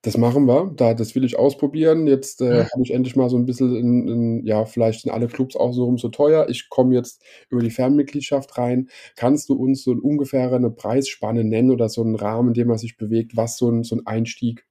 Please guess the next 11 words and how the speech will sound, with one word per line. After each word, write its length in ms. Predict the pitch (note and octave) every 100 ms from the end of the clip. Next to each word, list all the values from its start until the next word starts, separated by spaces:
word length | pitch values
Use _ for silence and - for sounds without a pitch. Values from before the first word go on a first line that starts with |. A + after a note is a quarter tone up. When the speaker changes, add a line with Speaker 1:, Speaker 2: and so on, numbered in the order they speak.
| _
Speaker 1:
bei 140 | G#2+
euch 240 | F2+ G2 -
kostet 500 | - F2+ - F2+ -
im 180 | F#2+ F#2
Jahr? 300 | F2+ F2+ _ _ _ - -
Speaker 2:
Also 180 | - D#3+
aktuell 640 | - - - D#3+ F3 G#3
kostet 400 | G#3 F#3 F#3 F#3+
das 140 | D#3+ C#3+
neunundneunzig 880 | E3 E3+ E3+ D#3+ D#3+ D#3+ - - D#3+
Euro. 400 | D#3 G#3 B3